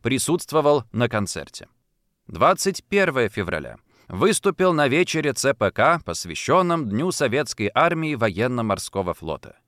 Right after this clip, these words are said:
Направил поздравления своим однополчанам. Присоединился к обращению, которое подписали Михаил Шолохов, Константин Федин, Александр Твардовский и Константин Симонов по вопросу создания заповедников.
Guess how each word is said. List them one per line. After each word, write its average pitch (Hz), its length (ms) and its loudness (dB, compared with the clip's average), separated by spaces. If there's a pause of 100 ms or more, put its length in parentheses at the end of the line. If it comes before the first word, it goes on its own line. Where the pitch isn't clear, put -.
(300)
Направил 139 600 2
поздравления 131 800 2
своим 117 420 0
однополчанам. 98 840 -2 (440)
Присоединился 147 840 0
к - 60 -4
обращению, 131 680 0
которое 98 380 -4
подписали 101 560 -4
Михаил 87 420 -8
Шолохов, 120 600 0
Константин 82 640 -10
Федин, 117 580 -2
Александр 131 640 0
Твардовский 101 640 0
и 147 160 -4
Константин 117 720 -4
Симонов 156 500 -4 (240)
по 151 100 4
вопросу 147 540 2
создания 117 560 0
заповедников. 117 800 -6